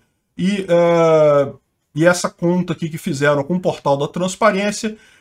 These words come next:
que embora seja uma conta que eu acho que tem algum, alguma razão de ser realmente, eu, eu sinceramente acho que,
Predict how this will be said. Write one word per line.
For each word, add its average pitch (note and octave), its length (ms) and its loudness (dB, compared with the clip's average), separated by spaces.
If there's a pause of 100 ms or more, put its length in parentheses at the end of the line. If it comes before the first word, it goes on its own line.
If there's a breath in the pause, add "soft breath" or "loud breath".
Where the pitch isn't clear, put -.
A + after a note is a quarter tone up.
(120)
que G#3+ 260 -4
embora A3 400 2
seja G#3+ 240 -4
uma G3+ 140 0
conta D#3 300 -4
que - 100 -10
eu D3 100 -2
acho A3 200 0
que C4+ 80 -8
tem A#3+ 160 -4
algum, A#3+ 280 -4
alguma G#3 280 0
razão F#3 260 -2
de F3+ 100 -6
ser F#3 220 -6
realmente, E3+ 420 -4
eu, C3+ 320 -8
eu B2+ 100 -12
sinceramente F3 520 -4
acho E3 220 -4
que, D3 260 -8